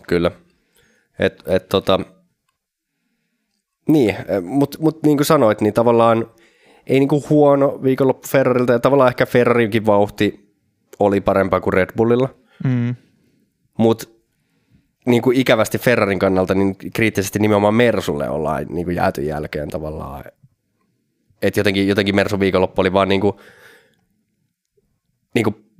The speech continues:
Speaker 1: paljon parempi tavallaan.
Speaker 2: Niin, yleisestikin tuntuu tosi oudolta se, että niinku tästä loppukaudesta niin Mersu otti niin ison askeleen eteenpäin. Jotenkin tosi mielen-, kun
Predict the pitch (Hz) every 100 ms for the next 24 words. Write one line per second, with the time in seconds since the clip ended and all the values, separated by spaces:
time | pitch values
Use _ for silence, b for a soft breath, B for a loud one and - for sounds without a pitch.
0 | _ 123 107 104 120 104 95 85 - 87
1 | 90 90 90 B B B B B - 123
2 | 117 117 123 120 113 110 - 117 110 -
3 | - - _ _ 113 110 110 107 110 113
4 | 107 107 107 90 - 101 104 104 104 -
5 | 110 - 113 104 - - 104 110 113 -
6 | 107 107 95 - _ - 120 107 117 117
7 | 110 120 107 104 107 131 113 120 b b
8 | b b b 139 123 - 113 113 120 117
9 | 113 123 139 139 139 139 143 147 131 -
10 | 69 - - - - 123 117